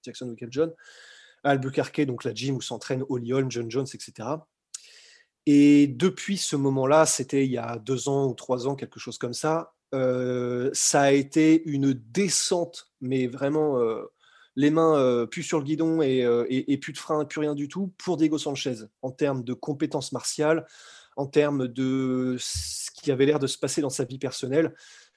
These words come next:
Donc, ça avait l'air d'être une dégringolade totale depuis qu'il s'était associé à, à, à Joshua Fabia. Joshua Fabia lui-même avait fait des siennes,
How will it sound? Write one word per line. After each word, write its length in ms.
Donc, 100
ça 160
avait 160
l'air 140
d'être 180
une 100
dégringolade 720
totale 560
depuis 260
qu'il 160
s'était 260
associé 440
à, 60
à, 380
à 80
Joshua 380
Fabia. 420
Joshua 340
Fabia 300
lui-même 260
avait 140
fait 180
des 80
siennes, 460